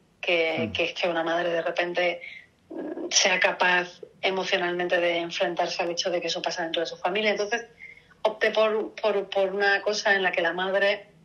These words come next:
Speaker 1: se da cuenta de que ha pasado algo y se da cuenta de que su hija no está bien y se da cuenta de que algo ha pasado, no sabe bien qué,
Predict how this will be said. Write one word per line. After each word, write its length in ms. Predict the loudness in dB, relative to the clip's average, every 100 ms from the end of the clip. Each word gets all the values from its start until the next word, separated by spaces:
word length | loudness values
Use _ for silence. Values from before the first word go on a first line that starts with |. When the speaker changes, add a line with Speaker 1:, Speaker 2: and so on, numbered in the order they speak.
| _ -20 -20 -20 _ -20 -20 -20 -20 -20 -20 _ -18 -4
Speaker 1:
se 160 | 2
da 140 | 4 4
cuenta 200 | 2 2
de 80 | 2
que 60 |
ha 40 | 0
pasado 300 | -2 -4 -2
algo 320 | -2 -2 -4
y 40 | -2
se 120 | -2
da 120 | -2
cuenta 180 | -4 -4
de 80 | -4
que 60 |
su 120 | -4
hija 340 | -4 -4 -6 -6
no 140 | -6
está 240 | -4 -2 -2
bien 340 | 0 -2 -8 -16 _ _ _ _ _ -4
y 100 | 0
se 140 | 2
da 140 | 2
cuenta 240 | 0 0 0
de 160 | 0
que 400 | 0 0 0 -4 2
algo 320 | 4 4 2
ha 80 | 0
pasado, 480 | -2 -2 -2 -4 -10 _ -8
no 120 | -6
sabe 260 | -2 0 0
bien 240 | -2 -2
qué, 360 | 0 0 0